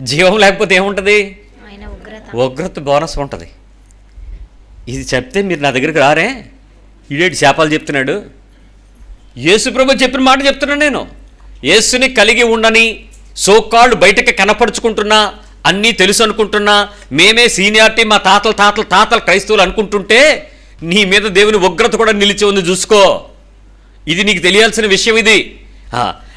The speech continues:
Speaker 1: అందువల్ల ఈ విశ్వసించువాడు నిత్య జీవంలోకి ఉంటాడు, లేకపోతే ఏం పట్టుకుంటాడు?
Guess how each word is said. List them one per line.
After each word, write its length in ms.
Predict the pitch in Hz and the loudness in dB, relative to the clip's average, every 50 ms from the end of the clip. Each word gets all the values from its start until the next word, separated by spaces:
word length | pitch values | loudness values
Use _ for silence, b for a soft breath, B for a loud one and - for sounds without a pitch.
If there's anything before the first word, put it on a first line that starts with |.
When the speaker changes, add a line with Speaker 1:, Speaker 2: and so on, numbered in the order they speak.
| b b | b b
Speaker 1:
అందువల్ల 720 | 143 175 196 214 185 165 180 190 160 135 135 151 170 185 - B B B B B B B | -4 -2 0 2 2 2 4 4 4 4 4 4 2 0 -2 B B B B B B B
ఈ 520 | 190 202 202 190 190 180 175 165 156 - - - - - | -2 0 2 2 2 2 0 -2 -4 -8 -12 -16 -10 -6
విశ్వసించువాడు 1080 | 160 190 - - 294 320 - - 294 294 254 - - 285 285 269 262 262 277 294 330 | -4 -4 -2 0 0 0 0 2 0 -2 -2 -2 -2 0 2 4 6 6 6 4 4
నిత్య 340 | 294 214 208 - - 269 277 | 2 0 0 0 0 0 2
జీవంలోకి 480 | - - 277 269 277 277 262 - 208 | 2 2 2 4 4 4 2 2 2
ఉంటాడు, 280 | 214 208 - 262 285 277 | -2 -2 0 0 0 2
లేకపోతే 460 | 214 220 240 - 254 262 269 240 240 | 2 2 2 2 0 -2 0 2 2
ఏం 60 | 254 | 2
పట్టుకుంటాడు? 580 | 240 254 254 254 262 247 262 269 285 311 370 | 2 0 -2 -2 -2 -2 0 2 2 2 0